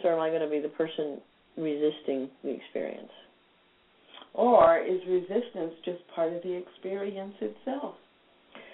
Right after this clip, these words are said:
Speaker 1: Well, obviously it is, but I, I'm, I'm affirming that it <laughs> doesn't have to always be, that I can get to that point that I'm not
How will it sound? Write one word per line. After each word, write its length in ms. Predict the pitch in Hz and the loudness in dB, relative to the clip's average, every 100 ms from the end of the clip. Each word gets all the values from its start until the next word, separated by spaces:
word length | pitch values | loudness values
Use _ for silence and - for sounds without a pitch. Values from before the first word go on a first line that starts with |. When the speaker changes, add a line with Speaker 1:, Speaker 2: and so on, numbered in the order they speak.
| - - - - | -20 -20 -20 2
Speaker 1:
Well, 140 | 208 214 | 8 8
obviously 540 | 233 247 262 254 220 | 8 6 4 6 8
it 100 | 185 | 8
is, 400 | 190 320 190 - - - _ - | 8 8 6 4 -4 -16 _ 4
but 120 | 170 | 6
I, 280 | 175 175 147 | 8 6 6
I'm, 320 | 156 170 170 | 4 0 0
I'm 240 | - 180 175 | -2 0 2
affirming 560 | 175 220 196 214 170 | 4 6 6 4 2
that 100 | 165 180 | 0 0
it 160 | 185 - | -2 -4
<laughs> 40 | |
doesn't 320 | 220 - 196 160 | -4 -2 -6 2
have 260 | 180 - - | 2 2 -2
to 80 | - | 0
always 500 | - 175 190 156 - - - | 2 2 2 2 0 -4 2
be, 320 | 170 - - - - - - - | 2 2 -6 -16 -14 -14 -14 4
that 80 | 233 | 6
I 180 | 220 220 | 8 6
can 180 | 202 196 | 2 4
get 180 | 220 226 | 4 4
to 80 | 196 | 4
that 240 | 185 170 - | 6 6 6
point 340 | 226 214 - | 6 6 2
that 120 | 165 | 4
I'm 280 | 165 165 175 | 6 6 4
not 400 | 202 233 220 - | 6 6 4 -2